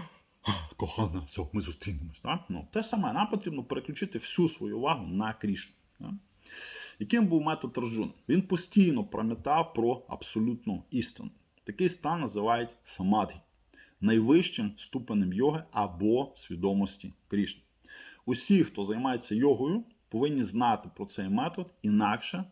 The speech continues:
ризикують втратити свій час. Практикуємось, згадуємо про Крішну,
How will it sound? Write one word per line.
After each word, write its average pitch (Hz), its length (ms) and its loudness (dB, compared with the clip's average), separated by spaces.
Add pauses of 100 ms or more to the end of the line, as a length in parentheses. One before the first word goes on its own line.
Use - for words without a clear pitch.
ризикують 101 640 0
втратити 98 720 -4 (120)
свій 92 460 -6 (440)
час. - 340 -10 (840)
Практикуємось, 202 1000 -2
згадуємо 123 460 0
про 127 180 -8
Крішну, 151 600 -4